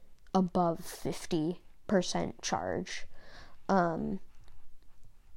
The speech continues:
but I know a lot of people don't, um,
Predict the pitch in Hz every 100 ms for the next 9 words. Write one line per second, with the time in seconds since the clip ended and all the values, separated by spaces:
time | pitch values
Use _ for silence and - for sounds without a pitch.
0 | - - - - - - - - 214 190
1 | 180 190 196 196 190 180 185 180 175 170
2 | 175 - 202 - 196 190 - - - -
3 | - - - - - - - - 185 -
4 | - - - - - - - - - -
5 | - - - - - - 180 165 160 -
6 | 196